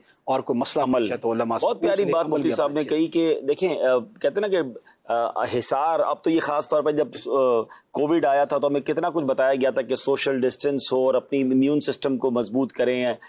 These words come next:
Speaker 2: اپنے، اپنی صفائی کا خیال رکھیں۔ تو ہم نے دل کی صفائی کا خیال رکھنا ہے، ہمیں اپنے ایمان کو مضبوط کرنا ہے، علماء اہل سنت کی باتیں سننی ہیں، بیانات سننے ہیں۔ مدنی چینل اس کے لیے بہت زبردست ذریعہ ہے، دعوت اسلامی کا ماحول بہت اچھا ذریعہ ہے۔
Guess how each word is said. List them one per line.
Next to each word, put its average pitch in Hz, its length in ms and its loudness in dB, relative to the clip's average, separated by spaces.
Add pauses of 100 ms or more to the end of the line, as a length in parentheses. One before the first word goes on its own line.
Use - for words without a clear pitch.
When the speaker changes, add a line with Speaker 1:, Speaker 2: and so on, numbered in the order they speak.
(200)
Speaker 2:
اپنے، 143 320 -2
اپنی 147 260 -2
صفائی 143 360 0
کا 156 140 -2
خیال 131 380 0
رکھیں۔ 131 260 -2
تو 127 140 2
ہم 120 80 -2
نے 156 80 0
دل 143 200 -2
کی 160 140 -4
صفائی 147 320 0
کا 151 100 2
خیال 131 340 2
رکھنا 120 320 -2
ہے، 113 180 4 (380)
ہمیں 139 160 2
اپنے 151 180 0
ایمان 147 520 0
کو 175 120 -2
مضبوط 147 380 -2
کرنا 131 340 0
ہے، 123 160 4
علماء 135 380 2
اہل 139 200 2
سنت 143 340 -2
کی - 120 -2
باتیں 120 340 -2
سننی 127 420 2
ہیں، 123 100 2
بیانات 117 420 0 (100)
سننے 123 220 0
ہیں۔ 123 60 0
مدنی 156 260 0
چینل 185 220 0
اس 175 120 -4
کے 180 80 -2
لیے 170 80 0
بہت 143 240 0
زبردست 135 320 0
ذریعہ 127 360 2
ہے، 123 100 2
دعوت 123 320 0
اسلامی 135 340 -2
کا 135 120 -2
ماحول 120 400 0
بہت 131 240 -2
اچھا 123 180 -2
ذریعہ 117 340 2
ہے۔ 107 100 2